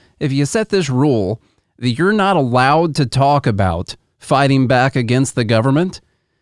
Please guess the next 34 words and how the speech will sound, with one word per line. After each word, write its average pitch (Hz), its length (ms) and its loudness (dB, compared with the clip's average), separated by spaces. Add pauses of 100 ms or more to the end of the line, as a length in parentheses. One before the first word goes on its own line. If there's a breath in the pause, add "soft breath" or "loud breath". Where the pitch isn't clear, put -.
(280)
well, 135 160 0
then 151 340 2
you've 104 220 0
gotten 113 260 0
rid 104 160 0
of 117 100 -2
the 104 120 0
whole 117 280 0
reason 127 340 0
that 143 80 -2
we 139 120 0
even 143 160 0
have 143 200 0
a 147 40 0
Second 175 320 -2
Amendment 180 320 0
in 127 80 2
the 147 80 0
first 196 260 -4
place. 104 240 -2
Why 151 200 2
even 196 140 0
have 220 220 0
a 196 40 0
Second 120 300 -2
Amendment? 101 300 -2 (400)
Why 135 180 0
have 175 160 2
the 190 80 0
right 208 240 0
to 151 100 0
have 131 160 2
a 113 60 0
gun? 104 320 -2